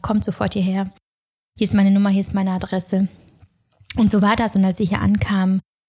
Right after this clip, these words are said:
war das, äh, wie als hätten wir uns schon immer gekannt. Ähm, es war so viel Wärme und so viel Dankbarkeit und so viel Vertrauen auch einfach da von beiden Seiten. Und, ähm, äh, <laughs> es wird auch im, später im,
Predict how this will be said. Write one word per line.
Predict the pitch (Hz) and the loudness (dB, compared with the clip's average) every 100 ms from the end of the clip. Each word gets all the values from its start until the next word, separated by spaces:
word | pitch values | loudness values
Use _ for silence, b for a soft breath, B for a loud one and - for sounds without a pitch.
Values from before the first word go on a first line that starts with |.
| _ _ - | _ _ -2
war | 202 | 0
das, | 196 190 - - | 2 2 0 0
äh, | 202 185 185 185 - | 0 0 0 -4 -6
wie | 208 214 | -2 0
als | 208 190 - - - - | 2 0 0 -4 -6 -4
hätten | 202 190 | -2 2
wir | 190 196 | 2 2
uns | 180 | 0
schon | - 196 | 0 0
immer | 196 185 | 0 0
gekannt. | 180 - - 196 - - - | -2 -4 -2 0 -2 -6 -2
Ähm, | 175 185 185 - 214 | 0 0 -2 -6 -8
es | 202 | -4
war | 190 | 0
so | 196 | 0
viel | 202 202 | 0 0
Wärme | 190 185 196 | 0 0 2
und | 196 | 2
so | 185 | 0
viel | 175 190 | -2 -2
Dankbarkeit | 190 196 202 196 185 185 | 0 0 -2 -4 -4 -2
und | 190 180 | -2 -2
so | |
viel | 185 - 190 190 - B B B | -4 0 0 0 -4 B B B
Vertrauen | - 208 - - 202 226 | -4 -2 0 0 2 2
auch | 220 185 | 0 -2
einfach | - 196 - 185 | -2 -2 -2 -6
da | - 196 226 | -2 2 2
von | 233 208 190 | 0 -2 0
beiden | 190 190 180 | -2 -2 -2
Seiten. | 190 196 202 202 202 B B B B B - | -2 -2 0 -2 -2 B B B B B -4
Und, | 208 202 208 202 202 208 - | 0 2 4 4 2 0 -2
ähm, | 233 202 196 196 202 - _ _ _ _ _ _ - | 0 0 0 0 -2 -6 _ _ _ _ _ _ -6
äh, | 226 190 | -2 0
<laughs> | - | 0
es | 247 - | 2 2
wird | 220 208 | 0 0
auch | 220 202 | 0 0
im, | 208 208 | 0 0
später | - - 214 202 | -2 -2 -2 0
im, | 202 | -2